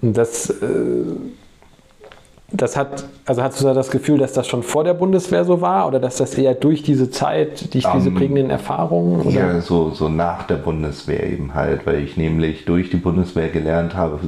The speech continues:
Speaker 2: zu versuchen, vieles selbst erst einmal zu regeln, bevor ich mich anderen anvertraue.
Speaker 1: Ja. Das würde ich sagen, ist auch so ein Männerthema.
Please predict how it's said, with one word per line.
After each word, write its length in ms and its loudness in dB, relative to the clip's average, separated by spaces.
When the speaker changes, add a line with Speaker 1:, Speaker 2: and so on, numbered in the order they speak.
Speaker 2:
zu 160 -10
versuchen, 540 0
vieles 680 2
selbst 380 -2
erst 320 -4
einmal 500 -4
zu 140 -4
regeln, 520 -4
bevor 340 -2
ich 200 -16
mich 320 -8
anderen 600 -4
anvertraue. 680 -6
Speaker 1:
Ja. 200 -4
Das 400 -4
würde 240 0
ich 80 -4
sagen, 180 2
ist 160 -4
auch 180 -2
so 200 2
ein 800 2
Männerthema. 800 0